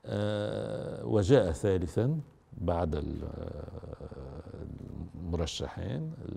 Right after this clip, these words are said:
المذكورين. فهذا أشار إلى أنه كان هناك زخم كبير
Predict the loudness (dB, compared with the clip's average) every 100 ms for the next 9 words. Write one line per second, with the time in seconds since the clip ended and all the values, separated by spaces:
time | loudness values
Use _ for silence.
0 | -6 -6 -6 -6 -6 -4 -2 -2 -2 -6
1 | -12 -18 2 6 8 8 8 8 6 2
2 | 0 4 8 10 8 8 4 4 4 2
3 | 0 -2 -6 -18 0 4 6 6 2 2
4 | 0 2 0 0 -8 -18 -20 -20 -20 -16
5 | -4 2 2 4 0 2 0 2 2 0